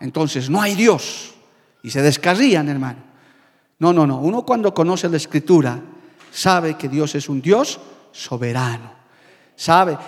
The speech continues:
Es más, hermano, permítame, esto no está en el bosquejo, pero quiero decirlo. Muchas veces, hermano, Dios da oportunidades a personas hasta impías, los enferma,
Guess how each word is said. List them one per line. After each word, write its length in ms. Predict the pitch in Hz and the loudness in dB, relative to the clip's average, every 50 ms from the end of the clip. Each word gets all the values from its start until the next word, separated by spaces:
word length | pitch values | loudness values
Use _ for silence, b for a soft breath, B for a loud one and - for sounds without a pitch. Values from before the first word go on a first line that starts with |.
| B - | B 0
Es 140 | 214 220 | 0 0
más, 320 | 226 269 330 320 - - - | 2 2 2 2 0 -2 -4
hermano, 320 | 190 190 247 277 247 208 | -2 -2 0 0 0 2
permítame, 460 | 190 190 196 247 269 262 247 233 247 | 0 0 2 0 2 2 2 2 0
esto 160 | 240 240 - 208 | -2 -6 -6 -6
no 100 | 214 220 | -6 -4
está 160 | 214 - 240 | 0 0 0
en 80 | 233 | 0
el 100 | 233 226 | 0 -2
bosquejo, 440 | 202 190 170 - - 254 226 196 175 | -2 -4 -4 -2 -2 0 0 0 0
pero 260 | 156 160 156 151 156 - | 0 -2 -2 -2 -4 -4
quiero 220 | - 185 214 214 | -4 -2 0 0
decirlo. 500 | 196 175 151 226 262 277 247 160 135 131 - _ b b b b b b b b b b _ _ | 0 0 0 -2 -4 -4 -6 -8 -12 -14 -16 _ b b b b b b b b b b _ _
Muchas 400 | 170 214 294 294 - 262 220 202 | -2 0 0 0 0 -2 -2 -2
veces, 340 | 202 214 196 175 - 160 147 | -2 -2 -2 -2 -4 -6 -6
hermano, 440 | 160 143 139 143 135 131 123 120 - b b b b b | -6 -4 -4 -4 -4 -4 -6 -10 -14 b b b b b
Dios 380 | - 131 151 185 202 214 190 180 | -10 -4 0 0 0 0 0 0
da 120 | 190 190 | 0 0
oportunidades 920 | 190 175 185 - 147 139 131 - 147 139 135 139 139 175 180 185 180 160 - | 0 -2 -2 -2 -4 -4 -4 -4 -2 0 0 0 0 0 -2 -2 -4 -6 -6
a 140 | 135 - - | -8 -8 -6
personas 420 | 139 131 - 180 180 175 151 151 | -8 -6 -4 -2 -2 -2 -2 -4
hasta 220 | 127 120 - - | -6 -10 -8 -6
impías, 600 | 120 123 127 - - 262 294 262 226 269 277 - | -4 -4 -4 2 4 4 6 6 4 2 -2 -4
los 200 | 170 151 139 - | -8 -8 -6 -4
enferma, 640 | 131 131 131 - 233 285 311 277 254 233 226 254 320 | -2 -2 0 6 8 8 8 6 4 0 -4 -4 -6